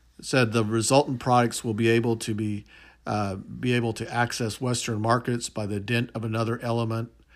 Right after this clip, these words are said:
of the new twenty-five-year deal, which will be the new transport infrastructure to be financed and implemented by Chinese companies in Iran. Shortly after the new twenty-five-year deal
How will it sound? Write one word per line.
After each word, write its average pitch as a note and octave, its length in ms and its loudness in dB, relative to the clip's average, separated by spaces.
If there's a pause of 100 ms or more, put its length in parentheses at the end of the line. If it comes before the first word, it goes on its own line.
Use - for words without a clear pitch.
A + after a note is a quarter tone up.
(240)
of A2 160 -4
the G#2+ 100 -2
new A#2 180 2
twenty-five-year G#2+ 800 -2
deal, G#2+ 500 -4 (340)
which B2 280 0
will A#2 180 2
be A2+ 380 0
the G#2+ 200 -6
new A#2+ 360 2
transport A2+ 640 -4
infrastructure A2+ 680 -4
to F#2+ 100 -10
be G#2 140 -4
financed G#2+ 640 -6 (340)
and A2+ 160 -4
implemented A2+ 600 0
by G2+ 180 -2
Chinese G#2+ 420 -4
companies G#2 640 -6
in A2+ 180 -2
Iran. G2 480 -6 (340)
Shortly A#2+ 380 0
after A#2 260 2
the G#2 140 0
new A2+ 180 2
twenty-five-year A2 1040 -2
deal A2+ 460 0